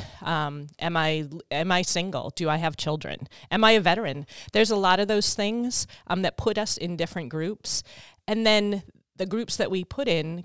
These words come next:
get put in, often impact the cultural norms surrounding that. So if I'm a working mother, what does that mean? And what sort of things does my employer offer for me or not offer for me? So we have to think about diversity.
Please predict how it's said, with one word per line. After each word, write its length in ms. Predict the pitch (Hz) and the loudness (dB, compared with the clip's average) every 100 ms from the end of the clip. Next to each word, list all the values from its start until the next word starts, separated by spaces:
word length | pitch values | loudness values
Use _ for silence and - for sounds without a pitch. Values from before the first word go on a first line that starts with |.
| - | -4
get 180 | 175 - | -4 -4
put 180 | 262 | -4
in, 160 | 226 190 | -4 -4
often 720 | - 185 180 190 175 165 185 - | -2 -2 0 0 0 -2 -6 -4
impact 480 | - 202 185 185 - | -2 0 2 0 -2
the 40 | |
cultural 480 | - 190 - 175 160 | -4 -4 -2 -2 -2
norms 440 | 165 196 180 160 | -2 -2 -2 -2
surrounding 640 | - 165 165 262 311 160 139 | -2 0 0 0 -2 -6 -6
that. 300 | 123 123 - | -6 -6 -4
So 340 | - 170 160 | -2 0 0
if 140 | 170 196 | 2 2
I'm 160 | 175 | 2
a 40 | 180 | 2
working 380 | 190 - 190 | 0 0 0
mother, 320 | 180 196 156 147 | 2 2 0 0
what 160 | 151 | -2
does 220 | - 160 | -4 -4
that 200 | 160 160 | -2 -4
mean? 320 | 156 160 156 147 | -4 -6 -6 -6
And 160 | 147 | -6
what 160 | 160 - | -6 -6
sort 220 | - 165 | -6 -6
of 100 | 151 | -8
things 520 | - 170 165 160 143 - - - - | -6 -4 -2 -2 -4 -8 -16 -16 -8
does 160 | 156 | -4
my 120 | 160 | -4
employer 440 | 147 151 202 190 180 | -4 -6 -2 2 4
offer 280 | 175 170 165 | 4 2 -6
for 260 | - 175 | -2 -2
me 160 | 165 160 | -2 -4
or 100 | 135 | -4
not 240 | 156 170 | 0 0
offer 320 | 160 156 - | 0 -2 -6
for 240 | 147 165 151 | -12 -10 -8
me? 220 | 151 151 - - - | -8 -10 -14 -20 -14
So 180 | - 196 | -2 0
we 80 | 190 | 2
have 180 | 214 247 | 0 -2
to 80 | 202 | -2
think 180 | 175 160 | -4 -4
about 220 | 160 - | -4 -2
diversity. 580 | 160 151 - 156 147 | -2 -2 -2 -2 -4